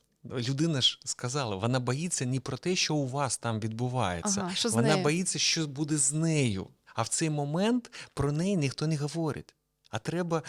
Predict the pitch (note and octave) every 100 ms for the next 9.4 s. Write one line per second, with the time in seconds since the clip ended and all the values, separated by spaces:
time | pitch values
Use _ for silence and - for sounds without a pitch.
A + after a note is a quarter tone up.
0 | - - - A#2+ C3+ C#3 D3+ - - C#3
1 | C#3+ C#3 G#2 _ B2 D3+ C3 A#2+ A#2+ -
2 | C3+ - - G2+ G2 - - A2 - G#2+
3 | A2+ B2 C#3+ - C#3+ E3 F3 E3 D#3+ D#3+
4 | D#3+ - D#3+ C#3+ C#3+ - F#3+ G#3+ - G3
5 | F3+ F#3+ G3 F#3+ F#3+ E3+ A3+ D3 F#3 G#3
6 | F3+ E3+ - D#3 - B2+ B2+ B2 A#2+ B2+
7 | D3 F#3 F#3+ E3+ E3+ E3+ D#3+ C#3+ C3 -
8 | - D#3 - C#3+ D#3+ D3+ C3+ B2+ B2+ A#2
9 | A2 G2+ - -